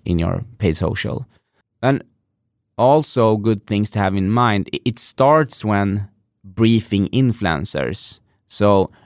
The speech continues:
y-, you have to make sure that you share the right instructions,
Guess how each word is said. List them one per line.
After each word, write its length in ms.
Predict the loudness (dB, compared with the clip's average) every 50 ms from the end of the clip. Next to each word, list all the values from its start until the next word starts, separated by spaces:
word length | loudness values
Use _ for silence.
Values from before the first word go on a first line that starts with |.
| _ -6
y-, 80 | -6 -4 _
you 100 | 0 2
have 280 | 2 2 2 0 -2 -2
to 100 | -2 0
make 340 | 0 2 2 0 -2 -4 -6
sure 720 | -8 -8 -4 -2 0 0 2 2 2 2 2 2 0 -2 -6 _ _ _ _ _
that 180 | -8 -8 -4 -4
you 80 | -4
share 420 | -4 -4 -4 -2 0 2 4 4 4
the 140 | 2 2
right 440 | 2 4 4 4 4 4 2 0 -2 -4
instructions, 1040 | -4 -4 -2 0 0 0 0 0 -4 -4 -4 -2 -2 -2 -4 -6 -8 -10 -10 -12